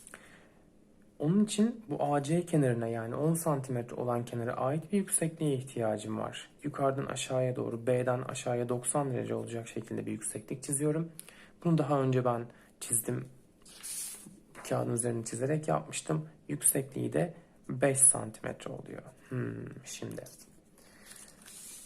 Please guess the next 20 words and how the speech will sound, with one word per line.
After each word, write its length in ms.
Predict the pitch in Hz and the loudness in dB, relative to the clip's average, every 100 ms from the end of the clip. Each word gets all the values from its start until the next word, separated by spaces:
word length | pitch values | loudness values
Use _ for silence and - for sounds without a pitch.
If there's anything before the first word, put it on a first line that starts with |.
| - | 2
Taban 340 | 131 143 165 | 4 6 6
kabul 260 | 160 135 135 | 4 4 4
ettiğim 380 | 131 - 127 123 | 2 0 -2 0
kenar 300 | 117 107 110 - | -4 -6 -6 0
on, 300 | 131 160 208 - - - - | 4 4 0 -8 -20 -18 -4
yüksekliği 560 | 165 - 127 123 131 135 | 0 2 0 -2 0 2
de 120 | 147 | 2
beş 160 | 135 | 4
santimetreymiş. 1000 | 131 120 107 107 104 - - 110 - - | 2 2 -4 -6 -10 -8 -10 -10 -12 -6
O 60 | 143 | 0
zaman 320 | 127 120 127 | 2 0 0
alan 300 | 131 131 131 | 2 4 2
formülümü 480 | 127 120 113 117 147 | 2 -2 -2 0 2
uygulayacağım. 600 | 147 127 120 113 113 107 - | 2 2 0 -2 -2 -6 -4
İlk 240 | 147 143 | -4 0
önce 280 | 139 131 - | 0 2 2
A 280 | 131 123 120 | 0 0 -2
harfi, 460 | 110 - 131 156 | -6 -4 -4 -2
parantez 440 | - 127 123 - 120 | 0 0 0 -4 -8
içinde 340 | - 117 139 | -4 -2 -2